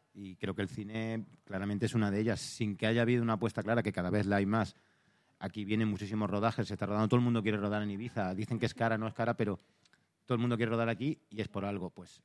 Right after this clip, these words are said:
aprovechemos, saquemos partido de esto y seamos capaces nosotros, es una manera de demostrarle a la gente,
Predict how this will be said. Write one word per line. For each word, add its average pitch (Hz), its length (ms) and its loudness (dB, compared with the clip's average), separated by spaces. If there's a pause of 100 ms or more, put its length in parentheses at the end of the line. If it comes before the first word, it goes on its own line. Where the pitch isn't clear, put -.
aprovechemos, 98 720 -4
saquemos 104 340 -8
partido 113 380 -4
de 120 120 0
esto 120 300 -8 (720)
y - 80 -16
seamos 101 260 -2
capaces 110 340 0
nosotros, 120 480 -2
es 113 120 -2
una 117 140 2
manera 120 340 2
de 123 80 2
demostrarle 117 480 0
a 120 40 2
la 117 80 2
gente, 120 280 -2